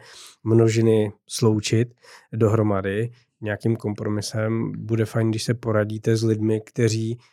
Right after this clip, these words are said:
eh, tu první volbu nebo druhou volbu zvolili a zeptat se jich, jako jestli by volili jinak. A pokud vám to teda přiznají,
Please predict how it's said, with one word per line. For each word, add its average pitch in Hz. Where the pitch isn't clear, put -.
eh, 113
tu 123
první 117
volbu 113
nebo 110
druhou 110
volbu 110
zvolili 113
a 107
zeptat 110
se 117
jich, 107
jako 113
jestli 110
by 107
volili 107
jinak. 113
A 110
pokud 110
vám 107
to 104
teda 104
přiznají, 107